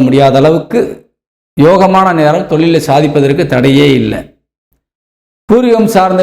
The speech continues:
விஷயங்கள்ல இருந்து உங்களுக்கு நிறைய நன்மைகள் வரலாம். சொத்துக்கள் விற்று அல்லது வாங்கி உங்களுக்கு நிறைய லாபங்கள் கிடைக்கலாம். இருந்தாலும் குறிப்பா சொத்துக்கு வாங்கும்போது கொஞ்சம் கவனமா இருக்கணும். ஏன்னா நான்காம் வீட்டிற்கு சனி பகவான் பார்வை விழுது வக்கரம் பெற்று.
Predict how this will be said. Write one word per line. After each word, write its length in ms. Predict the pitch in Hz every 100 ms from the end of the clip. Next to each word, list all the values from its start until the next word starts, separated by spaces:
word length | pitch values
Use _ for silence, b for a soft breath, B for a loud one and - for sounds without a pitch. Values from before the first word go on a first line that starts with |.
| 175
விஷயங்கள்ல 480 | 147 180 170 165 160
இருந்து 180 | 156 175 165
உங்களுக்கு 300 | 151 147 147
நிறைய 160 | 139 147
நன்மைகள் 380 | 135 147 147 131
வரலாம். 340 | 127 135 139 139 - _ _ _ _ -
சொத்துக்கள் 480 | 170 220 208 202 175
விற்று 280 | 160 - 196 - - - _ _ _ 143
அல்லது 220 | 156 151 143
வாங்கி 320 | 160 180 185 202 -
உங்களுக்கு 360 | 151 156 151 151 135
நிறைய 240 | 139 151 151 123 - - -
லாபங்கள் 440 | 135 151 156 147 147
கிடைக்கலாம். 440 | 127 123 117 107 - _ _ _ _ _ _
இருந்தாலும் 420 | 143 170 190 214 214
குறிப்பா 280 | 202 196 196 185
சொத்துக்கு 300 | 165 240 190
வாங்கும்போது 320 | 175 185 190 165
கொஞ்சம் 200 | 147 135
கவனமா 260 | 143 147 139
இருக்கணும். 280 | 123 107 110
ஏன்னா 120 | 143 143
நான்காம் 280 | 165 175 165
வீட்டிற்கு 360 | 147 151 160
சனி 140 | 147 143
பகவான் 320 | 160 156 139
பார்வை 220 | 135 143 135
விழுது 200 | 127 120
வக்கரம் 280 | 110 135 117
பெற்று. 200 | -